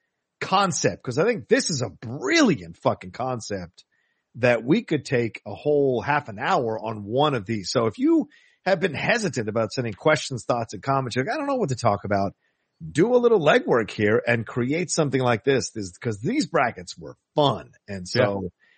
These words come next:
Speaker 1: That could allow Matt and I to really have some fun kind of ba-,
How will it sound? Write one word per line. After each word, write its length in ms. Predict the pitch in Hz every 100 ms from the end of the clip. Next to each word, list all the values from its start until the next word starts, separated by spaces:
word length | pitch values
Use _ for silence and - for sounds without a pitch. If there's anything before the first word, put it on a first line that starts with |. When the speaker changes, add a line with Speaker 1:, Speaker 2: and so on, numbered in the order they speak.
| _ _ -
Speaker 1:
That 140 | 165
could 100 | 226
allow 420 | 165 127 120 110 101
Matt 280 | 110 117
and 80 | 90
I 120 | 101 92
to 80 |
really 320 | 95 123 131 98
have 160 | 92
some 140 | 92 87
fun 320 | 98 90 87
kind 160 | - 87
of 100 | 82
ba-, 180 | 101